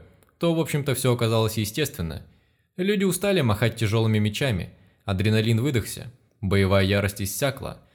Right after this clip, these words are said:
а также кончился боезапас. Кроме того, Каган и Император, бросив в бой огромные массы войск, в поднявшейся пылище окончательно потеряли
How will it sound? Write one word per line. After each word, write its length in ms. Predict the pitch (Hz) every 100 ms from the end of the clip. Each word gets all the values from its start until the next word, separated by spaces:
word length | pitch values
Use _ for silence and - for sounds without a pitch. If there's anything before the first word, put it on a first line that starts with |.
| _ -
а 100 | 127
также 300 | 147 131 131
кончился 400 | 123 110 101 104
боезапас. 680 | 95 95 98 110 92 - - _ _ _ _ -
Кроме 220 | 160 160 151
того, 320 | 156 180 131
Каган 400 | 107 98 135 120
и 100 | 113
Император, 580 | 104 117 143 143 87 -
бросив 420 | 98 104 101 104
в 140 | 92 95
бой 200 | 107 113
огромные 500 | 101 101 110 107 104
массы 340 | 107 107 -
войск, 420 | 104 147 135 - - _ _ _
в 100 | -
поднявшейся 640 | 127 120 123 120 113 - 104
пылище 540 | - 120 160 - 101
окончательно 540 | 98 120 185 180 95
потеряли 640 | 87 95 104 98 92 90